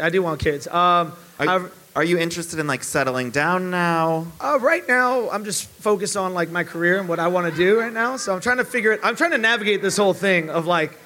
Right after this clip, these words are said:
Speaker 1: the show. So if, now, granted, I'm not gonna deny someone if we do have a connection. I'm like, "All right, let's do this. Like, as long as we can do it together, like, let's rock and roll."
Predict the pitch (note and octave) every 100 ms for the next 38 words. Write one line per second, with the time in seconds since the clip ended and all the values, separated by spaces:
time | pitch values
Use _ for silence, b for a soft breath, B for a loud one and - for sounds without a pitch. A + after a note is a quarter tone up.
0 | B - E3+ - G#3 G3+ E3+ D#3 F3+ E3+
1 | E3+ E3+ E3+ E3 A3+ G3+ E3+ G#3+ F#3+ D#3+
2 | D3 B B F#3+ G#3+ F#3+ F#3 E3 F3 F#3
3 | F3+ F3+ E3+ D#3+ E3+ F3 F3 E3 D3+ D3+
4 | D#3+ F#3+ E3+ D#3 E3 D3+ C#3 B B -
5 | G3 F#3 D#3 F#3 F3 C#3+ D3+ D3+ D3 F3+
6 | F3+ F3 F3 E3 E3 D#3+ D#3 F3+ F3 D3
7 | C#3+ D#3 C#3+ D#3 D3 D3+ E3+